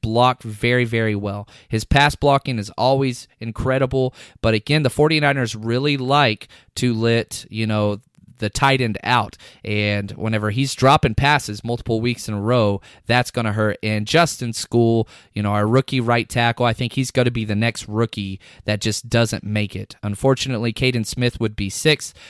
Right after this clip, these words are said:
I really wish that he would step his game up, but he, he's just,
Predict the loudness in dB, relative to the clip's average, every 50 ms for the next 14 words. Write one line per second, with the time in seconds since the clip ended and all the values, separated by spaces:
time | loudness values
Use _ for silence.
0 | -8 -4 0 0 2 2 4 4 4 4 4 2 2 -2 -4 -4 -2 -4 -2 -2
1 | -4 -6 -4 -4 -2 -4 -4 -2 0 0 0 0 0 -2 -4 -2 -2 -2 -2 -2
2 | -2 -4 -6 -8 -14 -20 -20 -20 -20 -20 _ -4 -2 0 0 0 -2 -4 -6 -6
3 | -6 -4 -4 -2 -4 -4 -4 -4 -2 -2 -2 -2 -2 -4 -10 -12